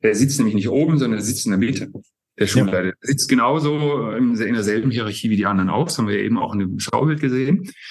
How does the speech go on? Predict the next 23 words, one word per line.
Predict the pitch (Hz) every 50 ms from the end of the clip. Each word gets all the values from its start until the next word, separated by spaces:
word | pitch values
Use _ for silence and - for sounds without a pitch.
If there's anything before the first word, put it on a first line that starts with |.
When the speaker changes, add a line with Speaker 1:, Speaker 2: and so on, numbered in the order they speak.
| - - - - - - - - - -
Speaker 1:
Und | 117 117 117 120
jetzt | - 113 120 123 -
geht's | - 147 143 151 147
darum, | 147 139 135 135
dass | 127 123 123 -
derjenige | - 110 117 117 110 117 131 143 143 147 139 143 143 135 135 131 113
auch | 113 120 123 123 -
quasi | - - 117 117 113 110 113 92
erstmal | 82 95 127 135 - - 147 135
dafür | 131 123 - 120
da | 104 110 104 113 127
ist, | 139 -
um | - -
zuzuhören, | - - 139 143 - 156 143 151 160 180 226 - - - - _ _ _ _ _ _ - _ - - - _ - - _ _ _ _ _ _ _ -
ähm, | - 117 120 120 123 120 120 120 120 101
Probleme | - - 101 104 110 135 156 165 160 165 -
aufzugreifen, | 135 143 143 - - 127 - 120 120 120 123 123 123 - 131 120 113 104
sie | 95 107 117 131 131 139 151 - 139 - _ _ _ _ _ -
zu | - - 143 131 120
lösen | 120 120 127 151 165 151 160 156 131
in | 139 139 147
der | 151
Gemeinschaft, | 139 135 120 110 107 120 143 165 165 - 202 220 202 - - - - - _